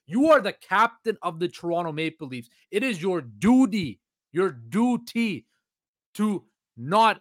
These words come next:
let that happen. I, look, Matt Sundin, right? Captain for a long, got abused by Toronto media for a very long time, right? Matt Sundin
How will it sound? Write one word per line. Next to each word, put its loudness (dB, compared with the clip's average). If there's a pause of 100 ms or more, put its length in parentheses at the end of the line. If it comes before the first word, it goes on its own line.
(160)
let -2
that -4
happen. -6 (500)
I, 0 (140)
look, -10 (380)
Matt 0
Sundin, -4 (220)
right? -4
Captain 0
for -10
a -6
long, -6 (280)
got -6 (260)
abused 2
by -2
Toronto -6
media -10 (120)
for -6
a -6
very -2
long -2
time, -6
right? -2 (680)
Matt 4
Sundin -2